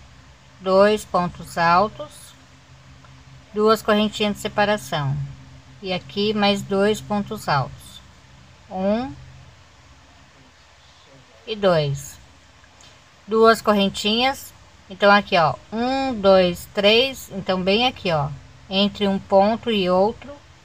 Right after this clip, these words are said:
eu faço um ponto baixo, duas correntinhas, aí eu venho aqui diretamente aqui no leque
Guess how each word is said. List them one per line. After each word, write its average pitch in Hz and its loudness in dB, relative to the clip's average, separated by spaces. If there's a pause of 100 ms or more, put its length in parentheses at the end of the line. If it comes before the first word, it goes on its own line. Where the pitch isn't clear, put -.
(300)
eu 196 -10
faço 190 4
um 214 0
ponto 202 -2
baixo, 147 -2 (1300)
duas 202 2
correntinhas, 240 -2 (100)
aí 208 -4
eu 190 -4
venho 190 0
aqui 190 -6
diretamente 196 0
aqui 196 -4
no 180 -2
leque 185 0